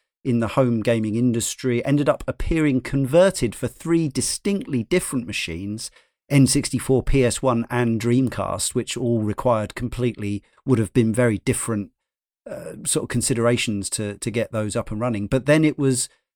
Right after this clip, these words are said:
emulated as part of a compilation on the next gen systems, on the P S two, Xbox, and GameCube. Uh, so what's the,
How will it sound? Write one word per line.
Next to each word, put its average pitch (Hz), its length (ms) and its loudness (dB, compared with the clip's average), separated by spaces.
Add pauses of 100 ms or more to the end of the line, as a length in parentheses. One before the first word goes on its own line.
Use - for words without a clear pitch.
(140)
emulated 123 720 6
as 110 100 -2
part 123 320 2
of 110 60 -4
a 113 80 -4
compilation 117 960 0
on 117 380 0
the 120 160 -2
next 120 380 -4
gen 131 360 2
systems, 98 540 -6
on 101 140 -4
the 101 220 -6
P 107 140 -4
S 98 140 -6
two, 101 420 -6 (120)
Xbox, - 460 -8
and 104 160 -8
GameCube. 117 540 -6 (400)
Uh, 110 200 -6
so - 180 0
what's - 400 0
the, 127 500 4